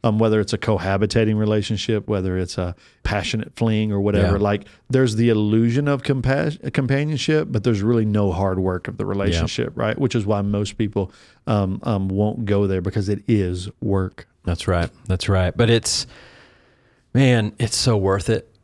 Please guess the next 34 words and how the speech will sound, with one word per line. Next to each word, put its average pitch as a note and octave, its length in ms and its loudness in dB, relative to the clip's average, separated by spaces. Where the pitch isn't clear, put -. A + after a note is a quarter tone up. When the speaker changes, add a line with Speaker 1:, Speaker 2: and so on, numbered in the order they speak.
Speaker 1:
Oh A2+ 180 2
my F2+ 140 -6
gosh. F2+ 520 -6
Speaker 2:
A-, C3+ 160 -2
and C#3 120 2
I F3+ 80 2
don't E3+ 200 0
know, B2+ 180 4
like, A#2+ 360 -2
maybe E3 240 0
that's C3 260 0
the B2 80 0
convicting A2+ 520 0
part G#2 340 0
for G2 460 2
the G#2+ 100 2
challenge A2+ 480 0
for G#2+ 120 0
all G#2 180 2
of G#2 80 0
us G2+ 120 0
that G2+ 100 2
are G2 80 2
listening F#2+ 340 0
to F2+ 40 0
this, F2+ 180 0
that F#2+ 80 0
are F#2+ 60 2
married F#2+ 300 2
men, F2+ 420 0
is G#2+ 160 2
even C#3 220 2
just G#2+ 180 0
going, G2 520 2